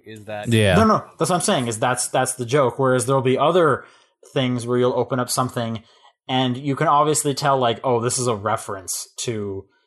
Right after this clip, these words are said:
Speaker 3: you know, something in South Park that I'm just not getting the joke." but, like, to me, it's more of like, well, that was just kinda gross, and I guess that's kind of still a joke, but if, you know, if I had a, any kind of attachment to the show,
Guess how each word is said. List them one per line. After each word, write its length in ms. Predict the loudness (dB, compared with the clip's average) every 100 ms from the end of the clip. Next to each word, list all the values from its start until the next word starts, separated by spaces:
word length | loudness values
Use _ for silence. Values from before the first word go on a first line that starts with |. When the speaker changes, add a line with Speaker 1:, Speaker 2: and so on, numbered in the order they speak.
| _ _ _ _
Speaker 3:
you 140 | -4
know, 120 | -4
something 460 | -2 -2 -2 -2 -4
in 320 | -4 -6 -4
South 340 | -4 -2 -2 -2
Park 400 | 2 2 0 -8 _ _ _ -6
that 160 | -2
I'm 140 | 0 0
just 180 | -2
not 300 | -2 -2 -2
getting 240 | -4 -4 -4
the 80 | -6
joke." 500 | -2 0 0 -2 -12 _ _ _ _
but, 400 | -4 -2 -2 -8 _
like, 200 | -8 -6
to 100 | -2
me, 160 | 0 2
it's 120 | 0
more 160 | 2 2
of 80 | 2
like, 220 | 0 -2 -8
well, 140 | 0 2
that 220 | 4 2
was 160 | 0 0
just 180 | -2 0
kinda 220 | 0 0
gross, 340 | 2 2 0
and 80 | -2
I 60 | 0
guess 240 | 0 2
that's 260 | 0 0 -4 -12 _ _
kind 240 | -2 0
of 80 | -2
still 220 | 0 2
a 80 | 2
joke, 340 | 4 2 2 0
but 120 | 0
if, 240 | 0 -2 -10
you 80 | -6
know, 100 | -4
if 120 | -2
I 40 | 0
had 200 | 0 2
a, 160 | -2
any 160 | -4 -6
kind 160 | -4 -4
of 60 |
attachment 340 | -2 -4 -4 -8
to 40 |
the 100 | -8
show, 360 | -4 -2 -2